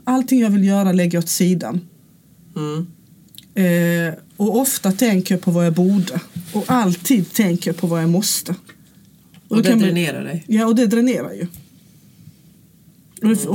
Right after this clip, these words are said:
Speaker 1: och, och, och, och att ge sig utrymme, tänker jag, är viktigt. Att fundera över det här måstet.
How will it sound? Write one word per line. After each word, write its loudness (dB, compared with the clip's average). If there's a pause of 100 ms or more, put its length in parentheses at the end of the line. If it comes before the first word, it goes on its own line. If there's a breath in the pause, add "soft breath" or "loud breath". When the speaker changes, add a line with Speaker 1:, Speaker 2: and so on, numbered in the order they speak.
Speaker 1:
och, -4
och, 0
och, 0
och -6
att -2
ge 4
sig 0
utrymme, 0
tänker -2
jag, 2
är 2
viktigt. -4 (220)
Att -2
fundera 2
över -2
det 0
här 2
måstet. -4